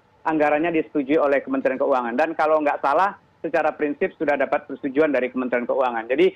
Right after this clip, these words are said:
formasi itu, eh, ada perubahan dari tahun lalu ke tahun dua ribu dua puluh dua,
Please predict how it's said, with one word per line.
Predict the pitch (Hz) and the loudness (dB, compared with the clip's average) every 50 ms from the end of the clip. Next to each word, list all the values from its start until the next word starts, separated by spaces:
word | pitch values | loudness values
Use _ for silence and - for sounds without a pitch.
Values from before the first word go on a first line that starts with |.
| - _ _ | -4 _ _
formasi | - 156 156 143 147 143 143 - 160 156 151 | 0 0 2 2 2 0 -2 -2 -2 -2 -2
itu, | 151 - 190 196 208 220 214 - _ _ _ | 0 2 2 4 2 2 0 -6 _ _ _
eh, | _ - 147 151 151 147 143 143 147 - - _ _ | _ 2 2 4 4 4 4 4 2 0 -6 _ _
ada | - 151 156 175 175 | -4 0 0 0 0
perubahan | 175 - 160 156 143 147 143 139 175 185 180 | 0 0 0 0 2 2 0 0 0 -2 0
dari | 160 147 143 151 151 | 0 0 0 0 0
tahun | - 139 139 139 135 | -2 -2 -2 0 0
lalu | 127 127 127 139 160 180 - - _ _ - | 0 2 2 0 0 -2 -4 -6 _ _ 0
ke | 202 190 185 | 0 2 2
tahun | - 151 151 160 160 | 2 0 0 0 0
dua | 147 143 | 0 0
ribu | 143 135 131 135 | 0 0 -2 -2
dua | 131 131 127 - | -2 -2 -2 -2
puluh | 131 127 113 | -4 -4 -2
dua, | 117 117 104 92 | 0 0 0 -2